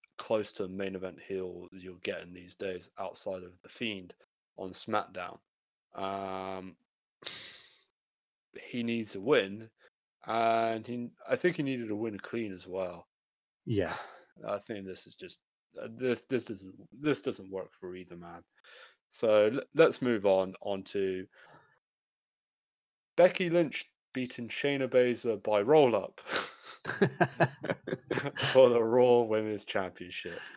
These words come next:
Speaker 2: Hmm.
Speaker 1: <sighs> Uh, I'll let you go first, Mike, because, you know, um, I, I reckon you'll have a more
Speaker 2: <laughs>
Speaker 1: interesting opinion than I will.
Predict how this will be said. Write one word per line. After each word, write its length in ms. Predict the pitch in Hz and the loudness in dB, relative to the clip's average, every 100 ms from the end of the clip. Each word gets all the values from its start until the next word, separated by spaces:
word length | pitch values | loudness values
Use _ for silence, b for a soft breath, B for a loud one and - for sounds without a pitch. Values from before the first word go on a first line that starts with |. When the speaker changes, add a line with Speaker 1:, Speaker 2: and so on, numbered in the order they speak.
| B _ _ | B _ _
Speaker 2:
Hmm. 280 | 131 110 95 - _ _ _ _ | -2 -2 -4 -12 _ _ _ _
Speaker 1:
<sighs> 340 | 139 147 131 113 B B B B B B B B B _ _ _ _ 139 127 | 0 2 2 0 B B B B B B B B B _ _ _ _ -18 -2
Uh, 60 | |
I'll 300 | 120 113 117 | 2 6 6
let 200 | 120 113 | 8 4
you 160 | 107 101 | 2 -4
go 220 | 101 95 | -2 -4
first, 420 | 92 - 92 87 101 | -4 -6 -6 -6 -6
Mike, 280 | 95 92 - | -6 -8 -14
because, 480 | 110 - 90 - - - | -16 -14 -14 -14 -16 -18
you 140 | 104 | -16
know, 180 | 90 92 - _ - | -14 -16 -20 _ -16
um, 300 | 92 90 90 - _ _ _ _ B B B _ _ _ _ _ - | -14 -14 -16 -20 _ _ _ _ B B B _ _ _ _ _ -10
I, 500 | 110 - 113 - 120 | -4 2 2 2 4
I 40 | |
reckon 340 | 131 127 131 | 4 4 4
you'll 120 | 117 110 | 2 2
have 160 | 107 | 2
a 120 | 107 | 4
more 140 | 160 104 | 4 4
Speaker 2:
<laughs> 20 | |
Speaker 1:
interesting 300 | 101 - 107 | -4 -8 -10
opinion 380 | 98 107 101 98 | -6 -6 -4 -6
than 100 | 98 | -4
I 180 | 98 92 | -4 -4
will. 320 | 90 87 | -8 -14